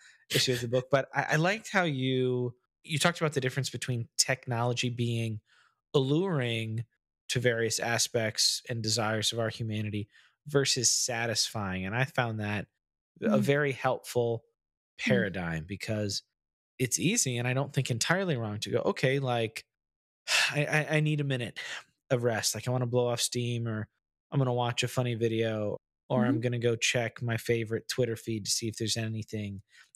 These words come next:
Speaker 1: interesting or, or thought-provoking or funny or whatever." But talk to us about the dichotomy of alluring versus
Speaker 2: Mm.
Speaker 1: satisfying.
Speaker 2: So I think the alluring part of our devices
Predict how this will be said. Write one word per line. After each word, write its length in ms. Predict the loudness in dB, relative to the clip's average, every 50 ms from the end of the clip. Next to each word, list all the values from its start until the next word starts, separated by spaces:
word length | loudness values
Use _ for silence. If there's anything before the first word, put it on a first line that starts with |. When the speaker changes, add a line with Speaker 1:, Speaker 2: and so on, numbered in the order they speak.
| _ 2
Speaker 1:
interesting 720 | 2 2 4 0 0 -2 0 0 0 0 0 -2 -4 -4 -4
or, 360 | -4 -4 -4 -2 -4 -4 -4 -4 -4
or 100 | -4 -2
thought-provoking 720 | 2 2 2 2 0 -4 -6 -4 -4 -4 -2 -4 -6 -6 -6
or 60 | -8
funny 440 | -2 0 0 0 0 -2 -4 -4 -4
or 80 | -2
whatever." 500 | 0 2 2 2 0 0 -2 -4 -8 -8 -12 -18 -20 -20 _ _ _ _ _ _ _ _ _ _ 0
But 180 | 0 0 2 2
talk 200 | 2 2 2 2
to 80 | -2
us 140 | -2 0 0
about 240 | 2 2 2 2 0
the 80 | 0
dichotomy 600 | 0 0 0 0 0 0 0 0 0 -2 -2 -2
of 200 | -2 -2 -4 -4 -4
alluring 760 | -4 -2 0 2 2 0 0 0 -2 -2 -2 -2 -4 -4 -6 -10 _ _ _ _ _ _ -2
versus 300 | 0 2 2 4 4 2
Speaker 2:
Mm. 60 | 2
Speaker 1:
satisfying. 720 | 2 0 -4 -4 -2 -4 -4 -4 -6 -8 -10 -10 -14 -18 -20 _ _ _ _ _ _ _ _ _ _ _ _ _ _
Speaker 2:
So 720 | -4 -2 0 0 2 0 0 0 -2 -2 -2 -4 -6 -8 -14 _ _ _ _
I 80 | -4 -4
think 240 | -2 -4 -8 -2 0
the 100 | 0 2
alluring 600 | 2 2 2 2 2 2 2 2 2 0 0 -2 -4
part 540 | -4 0 0 2 2 2 2 0 -2 -4 -8 _ _ _ _ _ 0
of 220 | 2 2 2 2 2
our 120 | 0 0 0
devices 1200 | -2 -2 0 0 0 0 0 0 0 0 0 2 2 2 0 0 0 -2 -2 -2 -4 -4 -6